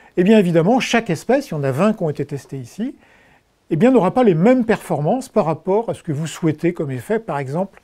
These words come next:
sur la transpiration qui refroidit la température de l'air, ou sur la rétention de l'eau par le sol qui va permettre de diminuer le ruissellement. Et sur ce schéma, cette combinaison de couleurs vous montre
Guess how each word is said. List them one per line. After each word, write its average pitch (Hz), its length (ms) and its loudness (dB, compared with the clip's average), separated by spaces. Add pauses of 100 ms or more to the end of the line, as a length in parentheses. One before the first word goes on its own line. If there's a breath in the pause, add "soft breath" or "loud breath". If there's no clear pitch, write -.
(320 soft breath)
sur 190 420 2 (320 loud breath)
la 175 120 2
transpiration 156 680 -4
qui 165 140 -8
refroidit 131 440 -8
la 127 120 -14
température 123 500 -8
de 147 100 0
l'air, 269 240 2 (320 loud breath)
ou 240 80 4
sur 220 160 2
la 170 100 4
rétention 214 600 2
de 156 100 0
l'eau 202 200 2
par 190 160 -4
le 135 80 -6
sol 226 300 -2
qui - 120 -14
va 160 300 -6 (120)
permettre 156 380 -2
de 143 80 -6
diminuer 156 560 -2 (380 soft breath)
le 151 160 0
ruissellement. 135 580 -6 (560 soft breath)
Et 208 100 6
sur 220 240 0
ce - 140 -2
schéma, 180 640 -2
cette - 220 -12
combinaison 190 480 2
de 170 40 -2
couleurs 180 400 2
vous 175 140 -2
montre 170 480 0